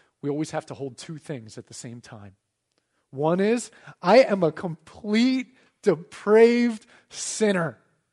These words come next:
And that does not change here on earth. I am redeemed and I am washed,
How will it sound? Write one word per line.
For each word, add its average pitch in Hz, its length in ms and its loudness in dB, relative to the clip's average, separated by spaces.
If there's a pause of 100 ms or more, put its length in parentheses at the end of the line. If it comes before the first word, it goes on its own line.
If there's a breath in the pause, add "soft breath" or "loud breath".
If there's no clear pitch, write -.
(640)
And 190 220 2
that 277 280 2
does 208 260 -4
not 220 440 -4
change 202 540 -6
here 208 300 -6
on 180 140 -6
earth. 156 260 -6 (240 loud breath)
I 240 180 0
am 233 220 2
redeemed 214 560 -2
and 185 160 -4
I 226 120 -2
am 196 200 -4
washed, 196 400 -4